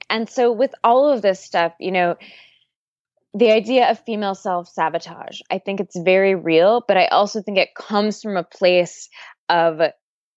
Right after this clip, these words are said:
patriarchal culture and being told for years and years and years that our opinions don't matter. So,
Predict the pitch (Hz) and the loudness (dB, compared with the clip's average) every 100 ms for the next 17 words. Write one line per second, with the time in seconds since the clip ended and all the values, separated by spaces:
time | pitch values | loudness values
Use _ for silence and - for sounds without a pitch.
0 | _ 220 196 233 196 180 175 160 196 175 | _ -2 -2 0 0 0 -2 -6 -4 -4
1 | - 156 98 165 160 160 - 185 165 156 | 0 0 0 -2 -6 -6 -2 2 2 0
2 | 170 165 156 165 151 160 226 302 220 190 | 0 0 0 -4 -4 -4 -2 0 0 2
3 | 180 165 - 175 156 151 147 135 - 127 | 2 2 0 -10 -10 -12 -10 -10 -10 -12
4 | 92 71 57 - - - _ - 220 202 | -12 -12 -18 -20 -20 -20 _ 0 2 4